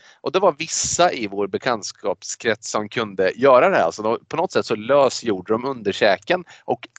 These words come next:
pressade med tungan så att en liten, liten finkalibrig loska som bara var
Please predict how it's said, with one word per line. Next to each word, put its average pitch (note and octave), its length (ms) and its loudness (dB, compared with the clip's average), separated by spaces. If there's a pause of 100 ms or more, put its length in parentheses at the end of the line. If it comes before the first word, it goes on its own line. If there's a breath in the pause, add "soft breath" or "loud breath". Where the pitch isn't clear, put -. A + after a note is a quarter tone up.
(120)
pressade D#3 480 0
med A2+ 120 -2
tungan C#3 440 0 (360 soft breath)
så - 160 0
att - 160 0 (140)
en B2+ 280 0
liten, E3 880 -4
liten G#2 600 -4
finkalibrig G2 1080 -4
loska C3 580 -2
som C#3 380 -4
bara B2+ 200 6
var F#2+ 240 0